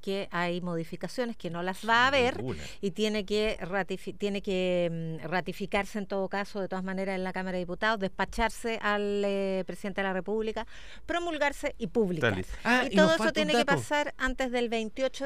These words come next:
Speaker 1: de diciembre,
Speaker 2: Así es.
Speaker 1: porque el Servicio Electoral necesita sus tramitaciones y sus es-, plazos para cumplir otros aspectos de convocatoria, de campaña, etcétera.
Speaker 2: Y
Speaker 1: Pero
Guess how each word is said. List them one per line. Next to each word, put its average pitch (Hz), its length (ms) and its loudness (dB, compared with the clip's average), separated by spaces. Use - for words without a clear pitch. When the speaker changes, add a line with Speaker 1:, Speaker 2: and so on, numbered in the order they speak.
Speaker 1:
de - 40 -
diciembre, 254 420 0
Speaker 2:
Así 269 180 2
es. - 320 -4
Speaker 1:
porque 240 380 2
el 247 80 -4
Servicio 220 340 -4
Electoral 214 420 0
necesita 196 480 -4
sus 180 200 -8
tramitaciones 180 840 -4
y 165 60 -4
sus 160 240 -4
es-, 160 60 -6
plazos 214 380 8
para 196 240 0
cumplir 196 520 0
otros 190 320 -2
aspectos 180 560 6
de 190 220 8
convocatoria, 175 960 -2
de 170 100 -2
campaña, 160 580 -4
etcétera. - 400 4
Speaker 2:
Y 170 60 -2
Speaker 1:
Pero 285 360 4